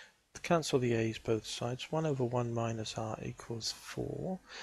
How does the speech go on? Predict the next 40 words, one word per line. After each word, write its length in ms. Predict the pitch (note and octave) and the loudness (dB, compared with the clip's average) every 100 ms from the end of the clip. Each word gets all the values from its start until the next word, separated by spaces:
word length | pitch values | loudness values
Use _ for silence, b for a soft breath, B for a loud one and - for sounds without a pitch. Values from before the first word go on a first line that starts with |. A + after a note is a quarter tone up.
| B B | B B
Move 260 | E3+ F#3 - | 6 6 8
the 180 | D3+ C#3 | 6 6
one 280 | C#3 C3+ | 6 4
minus 420 | C3 B2 A#2 A2 A#2 | 4 4 2 0 0
R 220 | A2 A2 | 0 2
up, 260 | C#3+ G#3+ - - - - _ _ _ _ b b - | 0 -2 -12 -16 -20 -20 _ _ _ _ b b 0
and 160 | B2+ | 4
move 160 | C3 C3 | 4 4
the 100 | - | 0
four 280 | - C3 A#2 | -2 0 0
down 320 | - A2+ A2 | 2 0 -2
at 100 | - | -6
the 80 | C#3 | -6
same 320 | - A2+ A2 A#2 | -4 -4 -6 -8
time. 460 | - A2 A2 A#2+ - _ _ _ _ _ _ _ _ _ _ _ _ _ _ _ _ _ _ B B B B | -6 -6 -6 -10 -16 _ _ _ _ _ _ _ _ _ _ _ _ _ _ _ _ _ _ B B B B
And 200 | C#3 C3 | 0 4
now 160 | D3 D3 | 8 8
we 80 | C#3 | 6
can 420 | - B2 A#2+ A#2 - _ _ - | 6 4 4 -4 -14 _ _ -2
times 300 | E3 D3+ - | 2 2 4
both 220 | B2+ A#2 | 4 4
sides 240 | - A2 | 2 0
by 200 | - G#2+ | 2 2
minus 560 | G#2 G2+ G#2 A2 - - | 4 2 0 -2 -6 -4
one, 340 | A2+ - D3 - _ _ - | -4 -4 -6 -12 _ _ -10
and 100 | D#3+ | -4
we 60 | A#2+ | 0
get 160 | B2 | 4
R 160 | A2+ C#3+ | 6 6
minus 420 | C3+ A2 G#2+ - | 6 2 0 -6
one, 220 | A#2+ C3+ | -4 -2
reading 240 | C3 A2+ A#2+ | 0 0 -2
from 240 | - A#2 | -6 -2
right 160 | A2 - | -2 -2
to 140 | - | -2
left 260 | G#2+ A2 - | -2 -2 -8
is 160 | - | -6
minus 400 | A2+ G#2+ A2 A#2 | -2 0 -2 -6
one 140 | - B2 | -8 -8
quarter. 560 | - C#3+ C#3 - C3 | -6 -8 -8 -6 -6